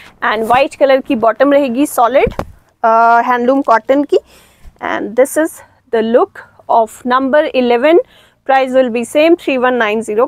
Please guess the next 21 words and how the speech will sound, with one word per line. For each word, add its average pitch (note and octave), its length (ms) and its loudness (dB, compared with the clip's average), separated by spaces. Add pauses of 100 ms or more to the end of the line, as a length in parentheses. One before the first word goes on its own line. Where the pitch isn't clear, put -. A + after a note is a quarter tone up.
plus - 220 -6
hundred। - 400 -10
Now C#4 300 2
number C4 340 -2
twelve B3 320 -2
is C4 200 -10
a G#3+ 140 -14
beautiful D#4 720 0
orange B3 440 0
color, B3+ 380 0 (460)
बहुत C4+ 460 0
ही D#4 100 0
खूबसूरत B3 560 -2
सा B3+ 160 0
ऑरेंज A#3 320 0
शेड A3 320 0
है, C4 160 -2 (540)
हल्का C4 240 -2
सा C4+ 140 -2
कैंडी B3+ 520 -4
शेड। C4 380 2